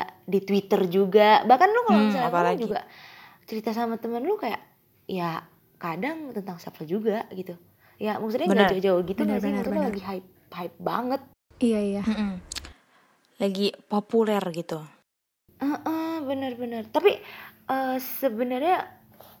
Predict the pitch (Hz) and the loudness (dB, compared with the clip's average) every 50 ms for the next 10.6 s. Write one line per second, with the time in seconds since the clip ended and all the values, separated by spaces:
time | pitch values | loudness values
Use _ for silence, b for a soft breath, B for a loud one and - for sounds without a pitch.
0 | _ _ _ _ - 233 233 220 220 214 220 214 214 214 - - - - - - | _ _ _ _ -8 -6 -6 -6 -6 -6 -8 -8 -8 -8 -8 -8 -10 -10 -12 -18
1 | _ _ _ _ _ _ _ _ - 214 214 208 - - _ _ _ - - 285 | _ _ _ _ _ _ _ _ -10 -10 -10 -10 -14 -18 _ _ _ -10 -10 -8
2 | 277 - 381 - - 269 233 220 233 220 220 214 277 269 240 214 226 247 240 226 | -6 -8 -8 -4 -4 -2 -2 -2 -2 -4 -4 -6 -6 -8 -6 -6 -6 -6 -6 -6
3 | 202 196 214 233 - - - - 214 202 208 196 - 214 202 196 208 190 202 202 | -6 -4 -4 -6 -6 -6 -8 -6 -6 -6 -6 -6 -6 -4 -4 -4 -4 -4 -6 -4
4 | 196 196 208 202 202 196 190 202 190 202 208 196 190 - - - 185 185 - - | -4 -4 -4 -4 -4 -4 -4 -2 0 0 0 -2 -4 -8 -10 -8 -8 -8 -4 -4
5 | 208 196 196 - - 196 - - - 202 208 214 214 190 185 - - 185 175 - | -4 -4 -4 -6 -8 -8 -6 -4 -2 0 0 0 -2 -6 -8 -8 -6 -8 -8 -8
6 | B B B B B B B B B - 196 202 202 196 202 196 - - 180 175 | B B B B B B B B B -4 -2 -2 -2 -2 -4 -8 -10 -10 -10 -10
7 | 175 170 170 170 175 202 196 190 202 208 196 208 226 262 262 - 220 196 196 190 | -10 -8 -6 0 2 2 2 2 2 0 0 0 -2 -2 -4 -6 -8 -8 -6 -6
8 | 185 185 185 - - 208 220 262 269 - - - - _ _ - - 214 202 196 | -6 -6 -8 -8 -10 -8 -8 -6 -8 -8 -10 -14 -20 _ _ -12 -10 -8 -8 -6
9 | 190 - 190 - 202 196 196 196 190 - - 190 185 190 - - - 196 196 190 | -6 -6 -4 -2 -2 -2 -2 -4 -6 -6 -6 -6 -6 -8 -8 -8 -6 -4 -4 -4
10 | 185 180 180 180 180 175 175 190 220 220 220 220 | -4 -6 -6 -6 -6 -6 -6 -2 -2 -2 -2 -2